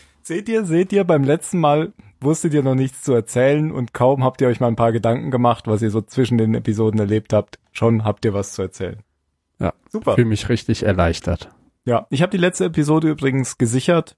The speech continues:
Speaker 1: und, ähm, noch auf einen Backup-Server kopiert.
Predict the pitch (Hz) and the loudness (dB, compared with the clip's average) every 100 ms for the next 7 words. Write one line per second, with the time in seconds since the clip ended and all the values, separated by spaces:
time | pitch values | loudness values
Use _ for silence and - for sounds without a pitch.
0 | - 123 127 - _ _ _ _ _ 107 | -2 0 0 -4 _ _ _ _ _ 0
1 | 113 120 - _ 123 117 127 117 127 110 | 2 0 -4 _ -2 0 0 0 2 2
2 | 110 120 117 101 - 98 95 92 101 - | 2 0 0 -2 0 0 0 -2 -4 -4
3 | 92 - | -8 -8